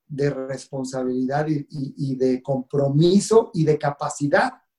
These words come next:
porque finalmente también no, no basta nada más el tema de la, de la actitud y de, y de que tengan bien puesta la camiseta y de que haya honestidad y demás.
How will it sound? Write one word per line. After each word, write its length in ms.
porque 640
finalmente 680
también 400
no, 240
no 180
basta 440
nada 260
más 240
el 160
tema 460
de 180
la, 340
de 200
la 420
actitud 840
y 280
de, 300
y 160
de 160
que 180
tengan 380
bien 160
puesta 260
la 140
camiseta 680
y 120
de 120
que 140
haya 460
honestidad 680
y 80
demás. 680